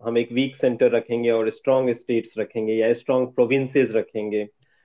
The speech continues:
अ, राज्य जिसे हम कह रहे हैं, अ, ये कमजोर पड़ गया उस वक्त। जबकि freedom struggle के दौरान जो हमारे नेताओं की समझ थी वो थी कि हम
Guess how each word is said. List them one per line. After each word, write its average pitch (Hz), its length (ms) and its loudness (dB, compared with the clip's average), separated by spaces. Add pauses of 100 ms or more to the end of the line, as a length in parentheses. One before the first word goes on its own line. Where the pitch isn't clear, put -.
(120)
अ, 107 140 -2
राज्य 127 400 0
जिसे 117 340 -2
हम 107 140 -2
कह 107 160 0
रहे 101 260 -2
हैं, 104 240 -6 (400)
अ, 104 460 -2
ये 156 340 4 (160)
कमजोर 143 460 4
पड़ 110 120 4
गया 101 220 0
उस - 300 -6
वक्त। - 360 -10 (440)
जबकि 135 640 2 (180)
freedom 143 340 2
struggle 147 440 0
के 160 160 2
दौरान 127 600 2
जो 123 200 0
हमारे 117 300 -2
नेताओं 117 380 -4
की 120 120 -12
समझ 113 320 -2
थी 120 160 -8
वो 113 120 0
थी 117 180 -10
कि 117 160 -8
हम 110 240 -8